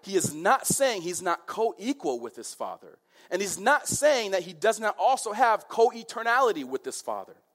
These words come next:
That he, in this five verses here, is giving us a perfect display of the functional submission of the Son before the Father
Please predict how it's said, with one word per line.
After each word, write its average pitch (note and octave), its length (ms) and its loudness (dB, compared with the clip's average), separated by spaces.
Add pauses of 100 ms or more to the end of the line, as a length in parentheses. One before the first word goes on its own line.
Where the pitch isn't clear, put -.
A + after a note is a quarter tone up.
(380)
That F#3+ 120 -4
he, C4 320 2
in A3 100 -10
this G3+ 160 -2 (120)
five B3 340 2
verses B3+ 360 2
here, F3+ 180 0
is F3 160 -4
giving G#3+ 220 -8
us G3 120 -2
a D#3 60 -4
perfect B3+ 520 -2
display A3 580 0 (200)
of E3+ 160 4
the D#3 80 -2
functional C4 640 0
submission G#3 640 -2
of D#3 140 -2
the D3+ 80 -10
Son C#4 460 0 (160)
before A3 260 2
the A3 80 -2
Father G#3 480 4